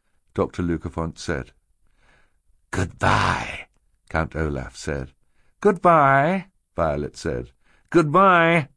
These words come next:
Klaus said. Mister Poe coughed into his handkerchief and gave a sort of disgusted half wave at Count Olaf,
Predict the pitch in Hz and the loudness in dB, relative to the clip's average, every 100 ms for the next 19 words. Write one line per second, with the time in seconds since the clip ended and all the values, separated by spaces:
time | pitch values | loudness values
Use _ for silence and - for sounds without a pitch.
0 | _ - 90 85 - 87 80 _ _ _ | _ -2 -2 -2 -6 -6 -6 _ _ _
1 | _ _ _ _ _ _ - 160 160 139 | _ _ _ _ _ _ -2 -2 0 -2
2 | 139 120 117 - 135 107 - 101 98 98 | 2 2 2 0 0 0 -6 -6 -4 -4
3 | 101 104 98 87 87 85 _ _ - - | -4 -4 -6 -4 -4 -6 _ _ -20 -6
4 | 117 127 135 127 123 110 92 104 - - | -2 2 2 0 -2 -2 -4 -6 -4 -4
5 | 101 - 87 92 95 85 90 95 87 71 | -4 -2 -4 -2 -2 -4 -2 -2 -2 -4
6 | 65 64 73 - 90 82 87 87 80 76 | -6 -10 -12 -6 -6 -4 -2 -2 -2 -6